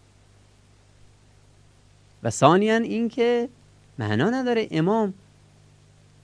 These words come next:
در جواب سؤال راوی حکم ظاهری بیان کنه.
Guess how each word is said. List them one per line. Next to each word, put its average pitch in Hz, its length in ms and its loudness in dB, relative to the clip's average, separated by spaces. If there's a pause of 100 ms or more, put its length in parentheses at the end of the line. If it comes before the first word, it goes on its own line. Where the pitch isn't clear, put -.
(360)
در 147 220 -4
جواب 170 520 2
سؤال 196 600 2
راوی 185 480 2
حکم 233 300 -2
ظاهری 160 340 2
بیان 143 280 2
کنه. 143 220 -8